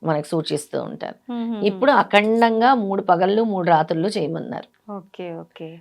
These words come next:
Speaker 1: అది ఎంత అవ్వచ్చో మనకు తెలియదు
Speaker 2: అవును.
Speaker 1: సంఖ్య, కానీ కౌంట్ రాస్తాం.
Speaker 2: మ్మ్, మ్మ్.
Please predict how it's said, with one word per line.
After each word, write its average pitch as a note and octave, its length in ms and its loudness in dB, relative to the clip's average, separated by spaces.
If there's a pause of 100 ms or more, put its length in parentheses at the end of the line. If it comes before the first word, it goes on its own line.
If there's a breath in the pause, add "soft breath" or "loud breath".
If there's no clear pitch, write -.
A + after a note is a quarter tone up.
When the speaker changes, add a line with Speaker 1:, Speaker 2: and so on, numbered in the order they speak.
(160)
Speaker 1:
అది E3+ 600 4
ఎంత E3+ 220 2
అవ్వచ్చో F3 420 6
మనకు G3 300 0
తెలియదు B2 460 -6
Speaker 2:
అవును. F#3+ 140 -6
Speaker 1:
సంఖ్య, E3+ 300 2
కానీ B3 240 0
కౌంట్ A3+ 400 4
రాస్తాం. E3 420 2 (240)
Speaker 2:
మ్మ్, A3 180 -10
మ్మ్. F3 180 -10